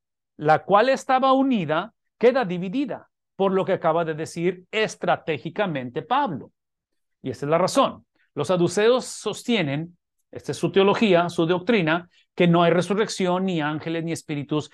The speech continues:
Y los fariseos son completamente lo opuesto, reconocen todo esto. Entonces, aparentemente, esto suena un poquito chusco, pero Pablo sabiendo que está, eh, enfrente de, eh, en una, en una actuación, otra vez,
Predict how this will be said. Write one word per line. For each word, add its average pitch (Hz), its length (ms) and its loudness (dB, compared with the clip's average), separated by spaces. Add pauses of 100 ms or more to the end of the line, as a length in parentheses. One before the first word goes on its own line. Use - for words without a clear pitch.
(120)
Y 180 80 4
los 190 120 6
fariseos 196 760 4 (300)
son 139 100 -2
completamente 143 460 -2
lo 208 60 2
opuesto, 220 580 0 (400)
reconocen 170 800 -2 (160)
todo 139 480 0 (180)
esto. - 420 -12 (140)
Entonces, 175 320 2
aparentemente, 220 640 2
esto 175 220 -2
suena 196 160 -2
un 165 60 -2
poquito 156 240 -4
chusco, - 360 -4
pero 147 200 -2
Pablo 185 480 2 (800)
sabiendo 170 480 -4
que 147 80 -6
está, 165 420 -4
eh, - 180 -16
enfrente 156 520 0
de, 135 360 0 (560)
eh, - 140 -14 (480)
en 160 140 0
una, 165 180 4
en 143 80 2
una 170 120 6
actuación, 175 600 0
otra 156 240 2
vez, 147 400 2